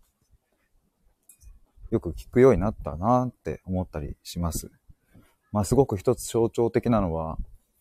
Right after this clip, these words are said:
まあ、YouTube、YouTuberとかがね、バッて出てきたのとかって、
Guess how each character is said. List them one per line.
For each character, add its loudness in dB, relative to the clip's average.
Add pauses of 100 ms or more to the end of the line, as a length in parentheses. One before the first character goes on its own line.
(840)
ま -6
あ、 -4
YouTube、 0 (200)
YouTuber 0
と -20
か -12 (120)
が -10
ね、 -12 (800)
バ 0
ッ -16
て -6
出 0
て -2
き -12
た -8
の -10
と -16
か -10
っ -18
て、 -6